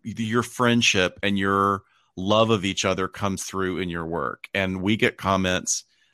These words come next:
that that is really a sustaining thing about, or it's maybe your mutual death threats against each other. I don't know, whatever it is, it works.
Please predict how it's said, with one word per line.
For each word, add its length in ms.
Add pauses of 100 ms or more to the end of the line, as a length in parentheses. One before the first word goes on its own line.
that 160
that 260
is 160
really 240
a 60
sustaining 540
thing 220
about, 300
or 300
it's 140
maybe 240
your 160
mutual 640 (120)
death 260
threats 300
against 280
each 140
other. 240
I 100
don't 120
know, 100
whatever 300
it 60
is, 120
it 100
works. 320